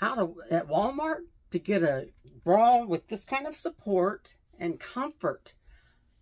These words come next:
fifty some dollars, and that's at Walmart. But I get 'em on sale, and, um, I just feel sorry for some people that are so big that they have to order. And some of my families,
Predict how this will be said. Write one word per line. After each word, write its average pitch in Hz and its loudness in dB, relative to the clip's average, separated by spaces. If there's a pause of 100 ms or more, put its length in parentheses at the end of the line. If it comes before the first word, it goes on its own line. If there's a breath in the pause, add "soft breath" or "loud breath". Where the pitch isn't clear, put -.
(260)
fifty 285 -8
some 285 -4
dollars, 233 -6 (240)
and 185 4
that's 254 0
at 262 2
Walmart. 208 -2 (920)
But 151 -8
I 147 -4
get 220 -2
'em 220 -2
on 180 4
sale, 170 -2 (500)
and, 151 -10
um, 131 -8 (1120 soft breath)
I 220 -6
just 226 -8
feel 165 -2
sorry 151 -2
for 151 -10 (300)
some 170 -6
people 135 -14
that 127 -8 (280)
are 127 -14
so 156 -8 (1000 soft breath)
big 160 -8
that - -18
they 151 -10
have 151 -14
to - -18
order. 131 -10 (920)
And 139 -14
some 165 -6
of 151 -6
my 139 -10
families, 131 -12